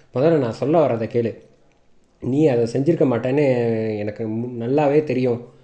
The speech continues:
அப்படின்னு சொன்னோடனே, "என் அண்ணன் எனக்கு இப்போ சொல்லியிருக்காங்கன்னு நான் தான் கீழேயே சொன்னேன்ல. சரி, அதெல்லாம் போகட்டும். அந்த அதிகாரி கூட உனக்கு ஏதாவது வந்து சண்டை இருந்திருக்கா?" அப்படின்னோடனே,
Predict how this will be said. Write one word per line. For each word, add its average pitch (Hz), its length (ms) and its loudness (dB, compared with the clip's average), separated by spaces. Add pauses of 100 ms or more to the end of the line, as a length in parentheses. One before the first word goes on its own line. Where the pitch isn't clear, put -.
(240)
அப்படின்னு 135 400 2
சொன்னோடனே, 120 420 -2 (420)
"என் 127 160 2
அண்ணன் 131 280 2
எனக்கு 120 300 2
இப்போ 110 240 -4 (240)
சொல்லியிருக்காங்கன்னு 123 760 -2
நான் 113 180 -4
தான் 127 160 -4
கீழேயே 135 340 0
சொன்னேன்ல. 117 640 -2
சரி, 117 280 -2 (360)
அதெல்லாம் 127 360 -4
போகட்டும். 123 480 -2 (320)
அந்த 117 200 -2 (1040)
அதிகாரி 175 380 2
கூட 143 220 0
உனக்கு 120 260 -2
ஏதாவது 131 320 -2
வந்து 120 260 -4
சண்டை 135 280 -2 (320)
இருந்திருக்கா?" 120 580 -2
அப்படின்னோடனே, 117 800 -6